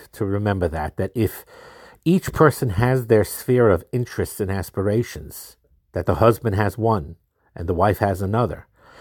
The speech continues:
and if they don't overlap at all, they're going to grow further and further apart. That's why it's very important when they're having these conversations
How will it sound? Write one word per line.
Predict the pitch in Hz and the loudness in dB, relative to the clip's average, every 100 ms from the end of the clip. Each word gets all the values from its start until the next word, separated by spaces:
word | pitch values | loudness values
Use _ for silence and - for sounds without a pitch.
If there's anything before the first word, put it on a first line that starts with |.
| - - | -18 -4
and | 110 98 | 0 2
if | 90 - | 2 2
they | - | 0
don't | 82 110 156 170 | 4 4 4 2
overlap | 123 110 95 107 117 - | 0 2 2 2 2 0
at | 90 | 2
all, | 107 139 196 - _ _ _ _ _ - | 4 4 2 -4 _ _ _ _ _ -4
they're | 110 | 0
going | 104 110 104 | 2 2 2
to | 104 | 0
grow | 92 107 98 | 6 4 4
further | - 110 98 104 | 4 4 4 0
and | 92 | 0
further | - 101 85 85 | -6 -4 -2 -4
apart. | 80 - 71 - - - _ _ _ _ _ _ _ - | -6 -10 -14 -14 -20 -20 _ _ _ _ _ _ _ -2
That's | 104 - | 0 2
why | 110 | 2
it's | 92 | 4
very | 95 101 98 113 | 4 4 4 0
important | 98 - 151 180 110 - | -6 6 6 6 -8 -6
when | 104 95 | -4 -2
they're | 82 | -2
having | 110 135 160 | -2 -2 -2
these | 98 82 | -6 -8
conversations | - 87 78 - 80 80 87 87 - | -4 -4 -6 -6 -8 -8 -12 -14 -16